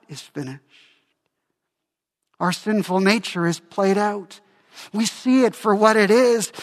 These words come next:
We see the horror and loathsomeness of it and recoil. And then we see him there, loving us despite our enmity,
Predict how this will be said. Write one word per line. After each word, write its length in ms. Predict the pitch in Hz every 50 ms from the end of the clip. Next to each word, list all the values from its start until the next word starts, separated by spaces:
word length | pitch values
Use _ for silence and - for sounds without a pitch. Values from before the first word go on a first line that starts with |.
| - - -
We 100 | 240 240
see 300 | - - - 269 247 240
the 160 | 208 214 185
horror 600 | 160 - - - 247 254 262 254 247 240 220 208
and 120 | 202 190 190
loathsomeness 1040 | 196 202 208 208 233 254 269 269 247 247 - - - 226 220 208 208 202 - -
of 140 | 240 220 180
it 160 | 220 214 214
and 240 | 214 214 220 214 214
recoil. 1000 | 208 208 208 - _ - - 247 240 240 302 285 277 262 254 254 247 214 185 170 - _ - - _ _ _ _ _ _ _ _ _ _ _ _ _ _ _ _ _ _ _ _ _ _ _ _ _ _ _ _ _ _ _ _
And 240 | - 175 185 190 190
then 300 | 196 202 208 208 196 180
we 180 | 196 208 208 202
see 480 | - - - - 220 208 214 214 214
him 540 | 202 160 151 175 202 202 196 196 196 180 156
there, 400 | 147 156 160 170 175 175 170 - - _ _ _ _ _ _ _ _ _ _ _ _ _ _ _ _ _ _ _ _ _ _ _ _ _ _ _ _ _ _ _ _ -
loving 480 | 135 160 180 185 202 196 214 202 196
us 260 | 196 190 185 - -
despite 720 | - - 170 160 - - - - - 220 208 208 202 202 -
our 300 | - 165 180 180 170 -
enmity, 880 | 180 180 185 190 185 180 180 170 165 - - - 185 170 170 180 160